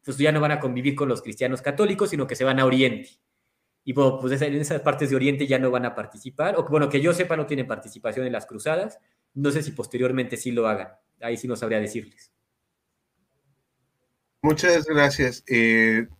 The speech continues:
Speaker 2: De, yo no sabía de este tema, la verdad. Como les he comentado alguna vez, yo no tengo ni idea de medievalismo. Aquí está el, su compañero el erudito.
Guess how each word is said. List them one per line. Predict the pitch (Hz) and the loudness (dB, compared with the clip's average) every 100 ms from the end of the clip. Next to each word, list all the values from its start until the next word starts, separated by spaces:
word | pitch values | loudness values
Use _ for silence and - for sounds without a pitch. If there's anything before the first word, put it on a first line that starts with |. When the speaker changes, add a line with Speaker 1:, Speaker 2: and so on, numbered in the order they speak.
| _ - | _ -6
Speaker 2:
De, | 123 120 120 113 113 120 | 2 4 6 4 0 -8
yo | 127 139 | 2 4
no | 156 | 4
sabía | 151 135 135 | 4 4 6
de | 131 | 4
este | 135 127 | 0 -8
tema, | 117 143 175 214 214 | -2 0 2 0 0
la | 110 | 0
verdad. | 110 123 - - - - _ | 2 2 0 -8 -20 -20 _
Como | - 139 151 | 4 8 10
les | 156 156 | 10 8
he | |
comentado | 202 196 180 196 214 | 6 4 4 4 6
alguna | 196 170 196 | 4 6 6
vez, | 185 196 190 - - | 8 6 4 -6 -6
yo | 135 151 | 4 6
no | 156 | 8
tengo | 156 147 | 6 6
ni | 139 | 6
idea | 135 151 | 8 6
de | 147 123 | 6 4
medievalismo. | 120 120 131 151 208 214 240 - | 2 2 2 4 2 4 2 4
Aquí | 117 139 | 0 -2
está | 131 131 | -2 -2
el, | 135 127 | -2 -4
su | - 131 | -4 -4
compañero | 127 143 156 | -2 0 2
el | 165 | 2
erudito. | 190 247 254 247 285 | 2 2 4 4 4